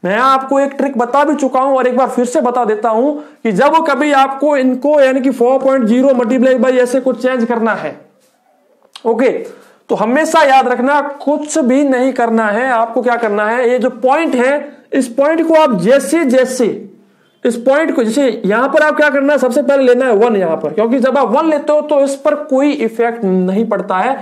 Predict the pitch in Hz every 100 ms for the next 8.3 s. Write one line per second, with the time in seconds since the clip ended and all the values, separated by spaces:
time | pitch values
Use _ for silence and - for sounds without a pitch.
0 | - - 240 233 294 254 277 311 285 285
1 | 277 277 269 262 277 277 220 247 247 214
2 | 277 285 - - - 202 196 180 233 -
3 | - 165 165 165 156 - - - - _
4 | _ _ _ - 214 233 269 - - -
5 | _ _ 214 214 247 311 311 302 302 294
6 | 285 269 233 208 185 170 - - - _
7 | _ _ - 240 269 226 - - - -
8 | 262 302